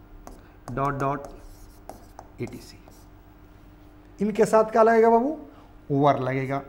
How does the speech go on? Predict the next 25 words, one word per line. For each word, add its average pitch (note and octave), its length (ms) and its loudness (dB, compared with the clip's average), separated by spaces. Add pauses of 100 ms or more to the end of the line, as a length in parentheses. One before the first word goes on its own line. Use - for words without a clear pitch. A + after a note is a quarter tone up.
और F3+ 160 2
बाकी A3+ 380 2
सब A3 260 -6
के F3+ 100 -4
साथ F3 260 -6
क्या E3+ 100 -4
लगेगा? D#3+ 360 -4 (420)
वाज G#2+ 280 -6
लगेगा। G2 360 -18 (600)
ये E3+ 100 -2
confirm G3+ 460 2
हो A3 100 4
गया A3+ 180 0
कि A3+ 180 -4
वाज F3+ 440 4
कहाँ A3 200 0 (360)
और D#3+ 160 2
वर C#3 260 2
कहाँ। F#2+ 280 -16 (280)
ओके, F#3+ 160 4 (1120)
अब C4 140 6
हम A#3+ 160 0
क्या F#3+ 200 4
करेंगे C3 320 0
बाबू, C3+ 280 -2